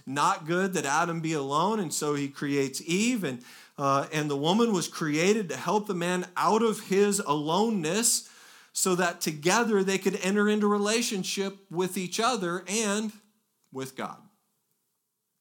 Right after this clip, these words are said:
This relationship, this relationship with God, this relationship with one another was an intimate relationship. It was open,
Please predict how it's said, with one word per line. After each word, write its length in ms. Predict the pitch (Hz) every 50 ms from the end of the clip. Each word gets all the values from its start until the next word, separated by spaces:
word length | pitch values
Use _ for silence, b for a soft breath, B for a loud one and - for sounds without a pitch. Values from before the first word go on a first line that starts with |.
| _ _ _ _ _ _ _ _
This 500 | - 131 160 196 208 208 - - - B B B B B B B
relationship, 840 | 151 156 156 156 165 190 190 - 185 156 143 - - 123 117 120
this 340 | - 147 139 131 123 - - B B B B
relationship 840 | 139 139 139 147 160 185 190 - 208 190 185 - - 180 175 180 -
with 240 | 151 143 139 143 131
God, 320 | 143 147 147 143 139 139
this 220 | 127 123 123 - -
relationship 680 | 135 127 127 139 151 151 - 151 147 - - 147 143 -
with 180 | 139 131 - -
one 200 | 139 135 131 127
another 440 | 113 117 127 131 135 131 117 110
was 300 | 107 110 113 113 113 -
an 140 | 131 123 127
intimate 500 | - 147 160 160 156 - 151 135 131 131
relationship. 840 | 131 123 117 123 135 143 139 - 120 113 107 - - 107 98 95 B B B B B
It 120 | 135 143
was 200 | 151 139 127 - -
open, 540 | - 139 147 165 160 - 120 107 101 98 101